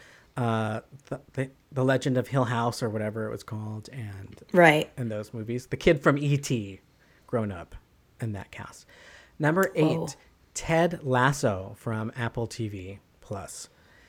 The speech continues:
Speaker 1: Another hugely popular show. I only watched one season and I couldn't continue. I couldn't get into it. Uh, so there's that. The Bear.
Speaker 2: Never tried it.
Speaker 1: The Bear is really
Speaker 2: Oh, I
Speaker 1: good.
Speaker 2: keep,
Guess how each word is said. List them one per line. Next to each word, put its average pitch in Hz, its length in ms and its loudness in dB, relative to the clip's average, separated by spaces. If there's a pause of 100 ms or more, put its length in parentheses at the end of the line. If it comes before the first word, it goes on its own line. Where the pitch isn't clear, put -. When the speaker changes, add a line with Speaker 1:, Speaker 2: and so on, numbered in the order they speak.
(640)
Speaker 1:
Another 202 420 4
hugely 220 720 6
popular 185 420 2
show. 170 480 2
I 139 140 4
only 160 200 4
watched 147 300 2
one 127 160 2
season 131 320 0
and 117 100 0
I 107 100 -4
couldn't 113 340 -4 (360)
continue. 113 420 -6
I 170 40 -4
couldn't 139 180 -4
get 104 120 -8
into 107 180 -8
it. 208 200 -2 (640)
Uh, 101 640 -6 (260)
so - 180 -10
there's 107 200 -10
that. 107 240 -8 (260)
The 147 160 6
Bear. 127 280 4
Speaker 2:
Never - 180 8
tried 165 240 2
it. - 140 -8 (640)
Speaker 1:
The 139 100 2
Bear 143 220 8
is 214 100 4
really 208 140 6
Speaker 2:
Oh, 240 60 12
I 277 160 12
Speaker 1:
good. 277 100 4
Speaker 2:
keep, 294 160 6